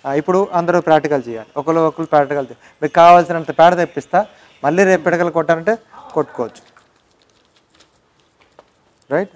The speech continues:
ఆ, ఈ రకమైన పిడకలు చేయాలి. పేడ అందరూ పట్టుకుంటేనే class వెళ్తుంది.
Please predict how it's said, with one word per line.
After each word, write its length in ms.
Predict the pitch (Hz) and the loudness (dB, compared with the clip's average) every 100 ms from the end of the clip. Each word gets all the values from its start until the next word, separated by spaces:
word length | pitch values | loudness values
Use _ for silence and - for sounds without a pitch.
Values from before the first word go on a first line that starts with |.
| 127 | -18
ఆ, 120 | 113 _ - - | -18 _ -20 -2
ఈ 100 | 160 | 2
రకమైన 420 | 185 170 190 190 | 4 2 0 -2
పిడకలు 600 | 175 _ _ 170 156 190 185 | -6 _ _ -4 -4 -6 -2
చేయాలి. 220 | 202 151 - _ _ - | -2 -2 -6 _ _ -2
పేడ 200 | 151 185 | 4 6
అందరూ 400 | 185 175 185 190 - | 4 2 2 2 2
పట్టుకుంటేనే 600 | 175 - 175 185 180 175 | 0 0 -2 -2 0 0
class 280 | 196 - 156 139 | 0 0 0 -4
వెళ్తుంది. 320 | 117 - | -10 -18